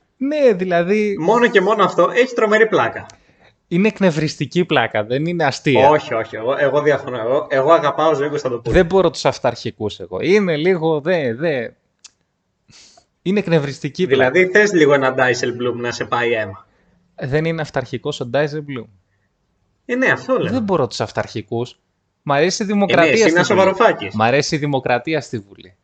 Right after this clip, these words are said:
Speaker 1: Η ηρεμία. Ο-
Speaker 2: Μα δημοκρατία υπάρχει. Οκτώ κόμματα μπήκαν. Η φωνή όλων
Speaker 1: Ρε,
Speaker 2: υπάρχει
Speaker 1: Μίτσο,
Speaker 2: στη Βουλή.
Speaker 1: μπήκανε οκτώ κόμματα, και μου λες για δημοκρατία, ενώ τα τέσσερα είναι, ε, κατά της δημοκρατίας.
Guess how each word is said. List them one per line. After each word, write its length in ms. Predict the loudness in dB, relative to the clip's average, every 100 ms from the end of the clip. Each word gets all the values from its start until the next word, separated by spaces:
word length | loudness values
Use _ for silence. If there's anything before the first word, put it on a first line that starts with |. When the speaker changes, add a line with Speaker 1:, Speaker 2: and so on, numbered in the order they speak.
| _
Speaker 1:
Η 180 | -6 -2
ηρεμία. 600 | 2 2 0 -2 -4 -6 -14 -20 _ _ _
Ο- 140 | -18 -12
Speaker 2:
Μα 180 | -4 -2
δημοκρατία 560 | 0 -2 -2 -2 2 0
υπάρχει. 380 | 2 -4 -6
Οκτώ 260 | -10 -2 -2
κόμματα 380 | 0 0 -2 -4
μπήκαν. 340 | -8 -10 -6
Η 220 | 0 2
φωνή 380 | 2 -2 -2 -2
όλων 280 | 0 0 2
Speaker 1:
Ρε, 140 | 2 4
Speaker 2:
υπάρχει 220 | 2 0
Speaker 1:
Μίτσο, 180 | -4 0
Speaker 2:
στη 80 |
Βουλή. 320 | 0 0 -4 -6
Speaker 1:
μπήκανε 480 | 0 2 2 -2 -2
οκτώ 380 | -4 0 2 2
κόμματα, 640 | 2 0 0 -4 -4 -6 -8 -20 _ _
και 80 | 0
μου 120 | 0
λες 160 | 0 0
για 100 | 0
δημοκρατία, 520 | -2 -4 -2 -2 -4
ενώ 260 | -2 -2 2
τα 220 | 2 2
τέσσερα 600 | 2 2 4 2 2 -2
είναι, 520 | -4 -2 0 0 2 0
ε, 40 |
κατά 340 | 0 2 4 4
της 140 | 0
δημοκρατίας. 800 | -4 -4 -2 -2 -2 -8 -8 -12